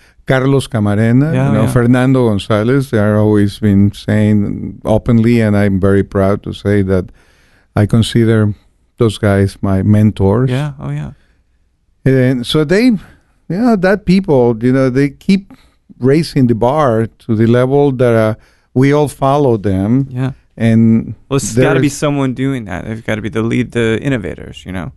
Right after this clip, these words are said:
Speaker 1: And, and there is the mezcal category, you know, who, who, boom, you know, it was bring to the most influential market in the world,
Speaker 2: Mm-hmm.
Speaker 1: a market to set up trends. And, and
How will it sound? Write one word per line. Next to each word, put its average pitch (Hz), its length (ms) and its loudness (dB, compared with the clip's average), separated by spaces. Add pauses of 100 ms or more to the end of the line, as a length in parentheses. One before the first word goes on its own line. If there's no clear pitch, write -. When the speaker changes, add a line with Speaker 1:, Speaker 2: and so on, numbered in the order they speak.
(120)
Speaker 1:
And, 113 240 2
and 110 240 2
there 131 220 2
is 120 200 -2
the 113 100 0
mezcal 104 360 -2
category, 87 580 -2
you 90 120 0
know, 92 180 4
who, 90 300 0
who, 90 420 -2
boom, 104 600 0
you 87 100 -12
know, 82 120 -12
it 85 140 -8
was 92 340 -4 (880)
bring 127 640 0
to 107 460 -2 (420)
the 104 140 -4
most 110 520 0
influential 101 560 0
market 95 440 0
in 90 120 -2
the 87 100 -2
world, 120 440 2
Speaker 2:
Mm-hmm. 131 340 -4 (220)
Speaker 1:
a 101 80 2
market 101 540 0
to 95 140 -4
set 107 360 -2
up 98 220 -2
trends. 107 720 -2 (200)
And, 104 320 0
and 98 440 2